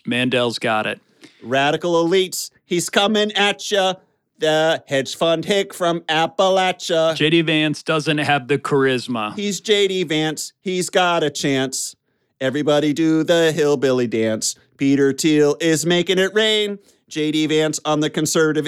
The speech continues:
Speaker 2: intel dot com train. Choo choo, it's a Tweetsie Railroad. J D Vance is,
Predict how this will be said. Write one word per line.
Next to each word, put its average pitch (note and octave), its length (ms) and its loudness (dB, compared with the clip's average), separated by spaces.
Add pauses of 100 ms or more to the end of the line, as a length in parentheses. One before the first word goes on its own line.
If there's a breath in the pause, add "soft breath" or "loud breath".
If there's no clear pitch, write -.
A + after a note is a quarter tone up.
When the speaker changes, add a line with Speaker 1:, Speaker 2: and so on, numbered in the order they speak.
Speaker 2:
intel D#3 420 2
dot D#3+ 240 0
com E3 280 -2
train. E3+ 560 -2 (200)
Choo A4 460 4
choo, A4 460 4
it's F3 180 -4
a D3+ 60 -10
Tweetsie F#3+ 500 -4
Railroad. E3+ 720 2
J E3 240 2
D C#3+ 140 2
Vance F3 500 0
is, C3 300 0